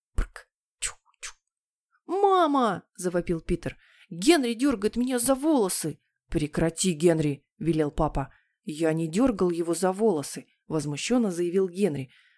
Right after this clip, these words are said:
"Я просто хотел посмотреть, действительно ли они чистые. Оказалось, у Питера и правда очень чистые красивые волосы.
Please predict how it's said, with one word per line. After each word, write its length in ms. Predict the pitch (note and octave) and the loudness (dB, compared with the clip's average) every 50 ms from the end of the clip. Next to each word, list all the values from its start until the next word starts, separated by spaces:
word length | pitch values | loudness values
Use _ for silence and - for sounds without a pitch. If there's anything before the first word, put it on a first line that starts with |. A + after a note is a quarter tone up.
| _ _ | _ _
"Я 200 | - D#3 F3 E3+ | -6 -2 0 0
просто 300 | E3+ - G3 F#3+ - F#3+ | 0 0 -2 -2 -4 -4
хотел 280 | - - G3+ - G#3 G3 | -4 -2 -2 -2 -2 -4
посмотреть, 560 | - G3+ - - G3+ F#3+ G3 - C4 D4 A#3+ | -2 -2 -2 0 0 0 0 0 0 0 0
действительно 520 | F#3+ G3+ - - B3+ B3 - A3 G3+ F#3+ | -2 -4 -4 -4 -6 -4 -2 -2 -2 0
ли 120 | F#3+ G3 G3 | 0 0 2
они 240 | G3 G#3 G#3+ A3 A3 | 2 2 0 -2 -2
чистые. 640 | - - - A3+ G3 D#3 - - - F3 D3 - _ - - _ _ _ | -4 -4 -4 -4 -4 -4 -6 -10 -14 -16 -16 -16 _ -20 -20 _ _ _
Оказалось, 540 | - F3+ - A3+ A3 G#3+ A#3 A3+ A3 A3 - | -10 -2 0 2 2 4 4 4 2 2 0
у 60 | A#3 | -2
Питера 320 | G#3+ - A#3 A3+ A#3+ A3+ A3+ | -2 -2 -2 0 2 2 2
и 40 | A3+ | 2
правда 340 | - C#4 C4 G#3+ E3+ E3+ | 2 2 2 2 2 0
очень 260 | E3 E3 - F3 F3 E3+ | -4 -4 -4 -6 -6 -6
чистые 380 | - C4 C#4 - - - E3+ | -6 -8 -8 -6 -4 -4 -4
красивые 560 | E3 - F#3 F3+ - - G#3 G3 G3+ G#3+ A3 | -2 -2 -4 -6 -4 -4 -6 -4 -2 -2 -4
волосы. 520 | A3 G#3 G#3+ F#3 C#3 C3+ C3+ - - D#3+ | -4 -2 -2 -2 -2 -2 -4 -8 -10 -12